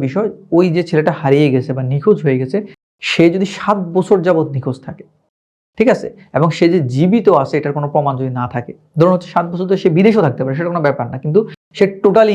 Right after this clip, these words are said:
নিখোঁজ, তার কোনোভাবে কোনো খুঁজে পাওয়া যাচ্ছে না, এবং ধরুন হারিয়ে যাওয়ার সাথে সাথে থানায় যে জিডি করা হয় বা পত্রিকায় বা বিভিন্ন এলাকায় যে বিজ্ঞপ্তি দেওয়া হয়,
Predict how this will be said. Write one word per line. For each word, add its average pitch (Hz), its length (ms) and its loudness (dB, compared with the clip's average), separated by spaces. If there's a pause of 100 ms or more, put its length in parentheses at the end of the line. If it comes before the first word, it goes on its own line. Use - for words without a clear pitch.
(120)
নিখোঁজ, - 260 -12 (260)
তার 147 140 4 (100)
কোনোভাবে 156 520 -4
কোনো 143 100 -6 (220)
খুঁজে 139 260 0
পাওয়া 135 180 4
যাচ্ছে - 300 -12
না, 247 60 4 (380)
এবং 143 120 2 (100)
ধরুন 147 200 4 (200)
হারিয়ে 147 220 2
যাওয়ার 151 180 0
সাথে 147 160 -4
সাথে 147 120 0 (140)
থানায় 143 260 0
যে 139 120 -4
জিডি 160 240 2
করা 135 200 2
হয় 131 160 0 (320)
বা 139 60 4 (120)
পত্রিকায় 151 540 2
বা 135 120 2
বিভিন্ন 139 180 -4 (100)
এলাকায় 135 260 0
যে 147 40 4 (340)
বিজ্ঞপ্তি 190 360 4
দেওয়া 131 160 4
হয়, 175 100 -2